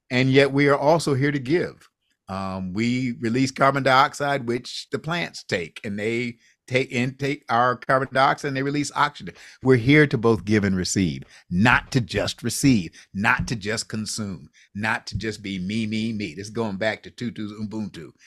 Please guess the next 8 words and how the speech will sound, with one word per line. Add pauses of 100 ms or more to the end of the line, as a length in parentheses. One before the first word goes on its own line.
(280)
Uh,
we
are
here (160)
to
be
part
of,